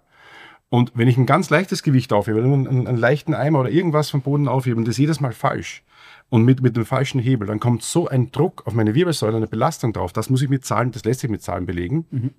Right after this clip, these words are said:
Speaker 1: Ja, da gab's auch schon, war schon ganz tollen Fernsehsendungen dazu. Ähm, dann, da den Unterschied zu zeigen, was es ausmacht, wenn ich jetzt richtig hebe, in den Knie, in die Knie gehe, das richtig hochhebe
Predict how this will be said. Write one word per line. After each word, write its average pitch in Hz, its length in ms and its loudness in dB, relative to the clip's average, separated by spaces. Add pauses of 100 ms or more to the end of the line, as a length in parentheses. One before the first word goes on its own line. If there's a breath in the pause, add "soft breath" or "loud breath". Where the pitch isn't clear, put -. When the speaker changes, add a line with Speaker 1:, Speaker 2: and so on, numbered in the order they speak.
(400)
Speaker 1:
Ja, 107 120 -2
da 113 80 -2
gab's 104 220 -4
auch 113 60 -2
schon, 107 220 0 (240 loud breath)
war 104 120 0
schon 117 140 0
ganz 107 180 0
tollen 110 200 2
Fernsehsendungen 107 520 0
dazu. 127 320 -2 (440 loud breath)
Ähm, 107 440 0 (600)
dann, 120 260 0 (400)
da 123 260 0
den 170 120 4
Unterschied 123 400 0
zu - 80 -8
zeigen, 85 360 -8 (200)
was 101 120 -2
es 101 80 -2
ausmacht, 135 380 2
wenn 123 80 2
ich 107 100 0
jetzt 113 240 -6
richtig 147 300 0
hebe, 123 300 0
in 104 80 -2
den 110 120 0
Knie, 104 160 -8
in 120 60 0
die 110 80 -2
Knie 139 220 4
gehe, 156 100 -2
das 110 160 -6
richtig 131 280 -4
hochhebe 139 420 -2